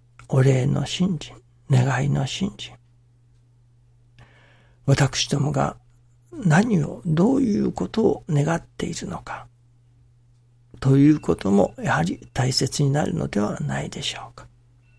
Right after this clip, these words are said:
自分自身の願いから人様の助かりを祈らずにはおれない、願わずにはおれない。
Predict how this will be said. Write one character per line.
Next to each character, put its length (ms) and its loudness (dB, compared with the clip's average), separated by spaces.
自 180 2
分 340 2
自 60 -2
身 320 0
の 160 -2
願 320 -2
い 80 -8
か 180 -14
ら 280 -16
人 240 -2
様 260 -2
の 200 -2
助 280 -4
か 100 0
り 140 -2
を 160 -2
祈 260 8
ら 120 2
ず 180 -2
に 140 2
は 160 -2
お 80 0
れ 140 -2
な 180 -8
い、 100 -20
願 320 4
わ 120 -2
ず 140 -2
に 160 2
は 140 -6
お 60 -6
れ 140 -10
な 140 -8
い。 100 -20